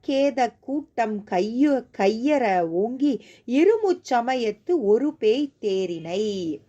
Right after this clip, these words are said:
அப்படிங்கிறார். அஹ், அதாவது இப்போ வந்து, அஹ், மாணிக்க வாசகர், அஹ்,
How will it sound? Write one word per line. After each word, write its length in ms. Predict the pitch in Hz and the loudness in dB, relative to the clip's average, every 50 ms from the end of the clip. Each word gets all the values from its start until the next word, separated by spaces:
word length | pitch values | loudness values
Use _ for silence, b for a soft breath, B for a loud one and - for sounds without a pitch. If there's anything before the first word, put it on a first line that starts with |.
| _ _ _ _ _ | _ _ _ _ _
அப்படிங்கிறார். 440 | 196 185 170 180 180 175 156 151 - - B B B B B B B B B B B B B - | -12 -4 -4 -4 -4 -2 -6 -6 -8 -10 B B B B B B B B B B B B B -2
அஹ், 380 | 196 190 180 170 165 156 147 143 - - | 0 0 2 0 0 -4 -8 -10 -14 -6
அதாவது 460 | - 196 220 277 339 311 254 226 359 - - - - | -2 0 2 2 2 2 0 -2 -2 -4 -10 -12 -10
இப்போ 260 | 233 - - 254 240 | -10 -6 0 2 2
வந்து, 520 | 220 214 220 269 285 247 190 196 277 392 - - _ _ _ - | 2 2 0 0 -2 -2 -2 -2 -4 -6 -8 -14 _ _ _ -12
அஹ், 320 | 180 175 165 165 165 160 | -10 -8 -6 -6 -6 -4
மாணிக்க 400 | 165 185 226 294 320 349 - 277 | -2 0 0 0 0 -2 -2 0
வாசகர், 440 | 240 175 156 - - 175 185 - - b b b b b b b b b | 0 0 -2 -2 -2 -4 -4 -4 -6 b b b b b b b b b
அஹ், 800 | - - 190 180 175 170 170 165 160 175 175 175 - - - - | -12 -8 -6 -4 -4 -4 -6 -6 -6 -6 -6 -8 -8 -12 -14 -16